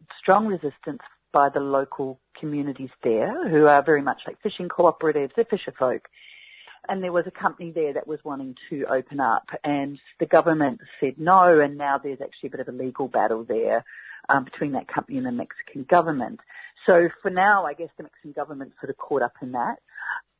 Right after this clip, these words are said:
At the moment, you know, there's this sort of growing call for countries to join the moratorium.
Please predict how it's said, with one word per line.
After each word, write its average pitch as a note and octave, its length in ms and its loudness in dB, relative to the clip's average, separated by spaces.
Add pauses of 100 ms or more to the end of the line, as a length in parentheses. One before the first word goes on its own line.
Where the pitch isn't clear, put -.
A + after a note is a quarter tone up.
(280)
At - 120 -4
the A#3 60 2
moment, A#3 500 -2
you G#3+ 100 -8
know, F#3+ 160 -4
there's F#3 200 -2
this F3+ 140 -14
sort F#3 140 -6
of F3 100 -8
growing F3+ 520 4
call E3 420 -2
for E3 80 -12
countries D#3+ 400 -12
to D3 60 -16
join D3 280 -4
the D#3 60 -10
moratorium. D3+ 640 -2